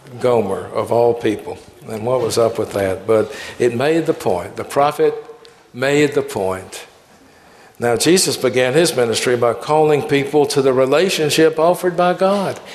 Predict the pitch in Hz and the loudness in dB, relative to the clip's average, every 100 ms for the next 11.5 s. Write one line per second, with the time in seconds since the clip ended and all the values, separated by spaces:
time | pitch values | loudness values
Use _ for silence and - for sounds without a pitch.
0 | - - 123 139 151 151 190 190 175 175 | -14 -12 -4 2 2 4 4 2 -2 -2
1 | 175 151 185 208 175 135 - 151 190 160 | -2 0 4 6 6 4 2 2 4 4
2 | 127 117 117 110 120 - 165 165 147 156 | 2 2 2 2 0 2 4 4 4 2
3 | 180 151 147 143 139 120 143 143 - 151 | 0 0 0 0 0 2 2 2 4 2
4 | - 160 170 156 - - - - - 165 | 2 2 4 2 -2 -10 -14 -8 2 2
5 | 190 165 - 170 175 170 165 170 214 202 | 4 2 0 0 0 2 2 4 2 2
6 | 139 135 165 165 160 170 165 185 202 156 | 2 2 4 4 4 2 4 4 4 2
7 | - - - 147 160 160 180 214 196 170 | -2 -10 -6 -2 0 2 2 2 0 2
8 | 151 208 226 226 143 135 147 147 160 160 | 2 2 2 0 2 4 4 4 2 2
9 | 160 160 143 - - 208 208 156 143 131 | 4 2 -2 -6 -6 -4 0 0 2 2
10 | 139 147 160 156 220 247 240 156 135 120 | 4 2 2 0 2 4 4 4 4 4
11 | 123 156 160 196 202 | 4 4 4 2 0